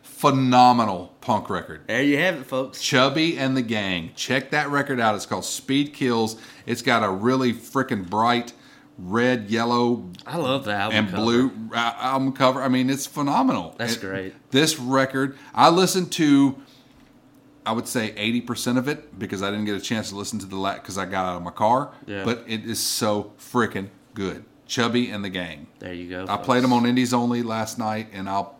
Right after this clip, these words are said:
Speaker 1: be playing 'em for the next couple weeks,
Speaker 2: I'm gonna
Speaker 1: so.
Speaker 2: write 'em, and, um, if they agree to it, I might just, we'll close the show out with one of their songs. If you could just send it over to me.
Speaker 1: Well, heck yeah. If they agree to it, I got you, man.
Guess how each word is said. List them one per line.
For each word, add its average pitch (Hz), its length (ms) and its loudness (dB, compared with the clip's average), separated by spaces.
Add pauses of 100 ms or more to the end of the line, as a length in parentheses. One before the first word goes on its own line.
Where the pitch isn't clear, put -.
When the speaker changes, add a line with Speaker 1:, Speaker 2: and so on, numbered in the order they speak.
(100)
Speaker 1:
be 104 140 -4
playing 104 360 -8
'em 98 80 -6
for 98 140 -10
the 95 80 -8
next 92 240 -10
couple 95 240 -10
weeks, 92 120 -6
Speaker 2:
I'm 160 100 -4
gonna 151 220 -4
Speaker 1:
so. 90 40 -6
Speaker 2:
write 104 260 -4
'em, 135 200 -10 (420)
and, 98 320 -10
um, 95 420 -12 (840)
if 98 160 -12
they 113 160 -6
agree 107 280 -8
to 104 160 -10
it, 92 60 -10
I 95 80 -10
might 107 280 -12
just, - 240 -16
we'll 98 80 -12
close 104 300 -12
the 98 60 -16
show 95 260 -12
out 87 140 -14
with 92 80 -18
one 92 120 -14
of 92 60 -14
their 90 120 -14
songs. - 460 -18
If - 160 -20
you - 80 -20
could - 140 -16
just - 180 -16
send 87 160 -16
it 90 80 -14
over 92 180 -14
to 90 120 -16
me. 90 120 -18 (140)
Speaker 1:
Well, 87 140 -12
heck 92 260 -12
yeah. 123 200 -8 (720)
If - 140 -16
they 117 160 -4
agree 139 300 -4
to 170 180 -6
it, 143 80 -4
I 135 220 -2
got 104 360 -8
you, 95 60 -12
man. 87 300 -10